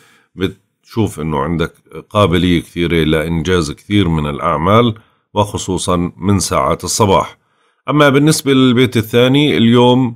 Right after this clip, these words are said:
يعني شوي بيكون في من ساعات الصباح نوع من أنواع التواصل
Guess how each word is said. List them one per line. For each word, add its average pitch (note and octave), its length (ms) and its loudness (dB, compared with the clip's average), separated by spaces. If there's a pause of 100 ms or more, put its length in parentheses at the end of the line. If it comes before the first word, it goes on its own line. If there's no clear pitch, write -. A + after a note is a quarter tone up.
(120)
يعني G#2+ 340 2
شوي A2 500 2
بيكون F#2 420 -6
في F#2+ 400 -4 (400)
من G2 160 0
ساعات F#2+ 420 2
الصباح F#2 480 0
نوع F#2+ 200 2
من D#2+ 200 -2
أنواع E2+ 400 0
التواصل G2 760 0